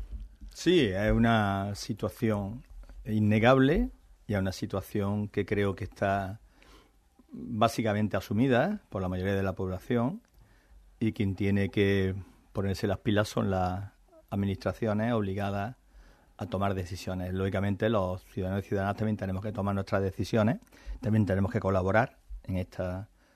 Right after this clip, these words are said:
ya adaptación a un cambio climático que ya está aquí, ya estamos dentro, y, y las administraciones deben tomárselo en serio, más allá de hacer solo planificaciones que quedan bien,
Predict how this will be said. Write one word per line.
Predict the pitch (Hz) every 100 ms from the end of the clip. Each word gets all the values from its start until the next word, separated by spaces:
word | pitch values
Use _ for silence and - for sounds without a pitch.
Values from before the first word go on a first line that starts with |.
| _ _ _ _
ya | - 113
adaptación | 113 113 113 - 131 104
a | 90
un | 101 101
cambio | 92 95 98
climático | 101 98 95 95 - 98 98
que | 95
ya | 98
está | -
aquí, | 104 165 - _ - _ _
ya | 104
estamos | - 92 95
dentro, | 95 107 170 - _ - - - - _ _ _ _ -
y, | 127 123 131 131 117 107 98 87 - - _ _
y | 120 113
las | 107 104 104
administraciones | 101 104 - 98 98 95
deben | 101 104
tomárselo | 104 104 95 95
en | 92
serio, | - 107 92 - - -
más | 104 98
allá | 95 98
de | 98
hacer | - 104 95
solo | - 104
planificaciones | 95 98 95 110 98 92 113 107 104 - - - - - _ _ -
que | 107
quedan | - 98 98
bien, | 107 110 160